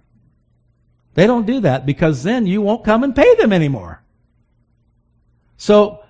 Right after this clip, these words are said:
even if they think, "Well, we fixed this problem, but now you have this problem." Right? And again, like I said, most people who go for counseling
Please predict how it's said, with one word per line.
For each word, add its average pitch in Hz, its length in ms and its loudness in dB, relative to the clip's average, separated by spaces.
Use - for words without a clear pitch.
even 254 260 2
if 233 140 0
they 202 120 2
think, 208 260 0
"Well, 180 160 2
we 185 120 2
fixed 233 440 -4
this 240 220 0
problem, 170 400 0
but 170 120 -4
now 208 140 0
you 208 200 0
have 185 180 0
this 220 180 -2
problem." 107 540 -2
Right? 151 240 0
And 180 140 -4
again, 220 240 -2
like 190 180 -2
I 180 60 -2
said, 202 240 -2
most 220 320 -2
people 180 300 -2
who 180 60 -2
go 175 200 0
for 180 120 -8
counseling 196 640 -4